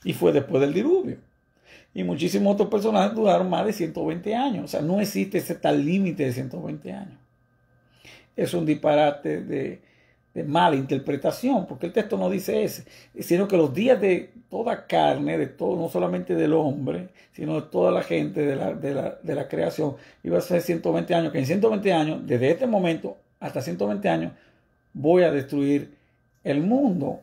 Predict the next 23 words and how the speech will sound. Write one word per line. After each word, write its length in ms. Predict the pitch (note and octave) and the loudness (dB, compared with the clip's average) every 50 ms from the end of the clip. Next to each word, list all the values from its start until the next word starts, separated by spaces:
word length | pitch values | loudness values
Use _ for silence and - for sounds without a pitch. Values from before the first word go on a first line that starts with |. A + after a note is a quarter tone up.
| _ | _
a 120 | - D3+ - | -6 -6 -4
través 480 | - C#3+ C#3 C3 C3 C#3 D3+ - - _ _ _ _ | -2 -2 0 0 -2 -4 -6 -10 -14 _ _ _ _
del 280 | - D#3+ E3 E3+ F#3 F3+ | -10 -2 -2 -2 0 0
diluvio. 560 | G#3+ G#3+ G#3+ B3 C#4 C4 F#3 D#3 - - - - _ _ _ _ _ _ _ _ _ _ _ _ _ _ _ _ _ _ _ _ - | 0 0 2 2 2 2 2 0 0 -4 -4 -10 _ _ _ _ _ _ _ _ _ _ _ _ _ _ _ _ _ _ _ _ -4
Eso 240 | - E3+ D#3 - E3 | -2 -2 0 2 2
es 40 | D3 | 2
lo 100 | D3 C#3+ | 2 2
que 80 | - | 0
dice 180 | D3 C3+ B2+ D3+ | -2 -2 -2 -4
el 80 | D3+ E3 | -2 0
verso, 260 | F#3+ F#3 - - D#3 | 0 0 0 -2 -4
no 160 | - C#3+ C#3+ | -4 -2 -2
que 80 | - D#3 | 0 0
el 80 | C#3 | 0
hombre 180 | D3 D3 D3 C3 | 0 0 0 0
va 60 | C3 | 0
a 40 | C3 | 0
durar 200 | C3 C3+ C3 B2+ | 0 0 -2 0
ciento 240 | B2+ C3+ B2+ - C#3 | -2 -4 -4 -2 -4
veinte 200 | C3 C3 - C#3+ | -4 -4 -4 -6
años 200 | C3+ C#3 D3 D#3+ | -6 -6 -6 -6
de 80 | G3 | -6
vida. 240 | A3+ A#3 - - - | -6 -6 -8 -10 -14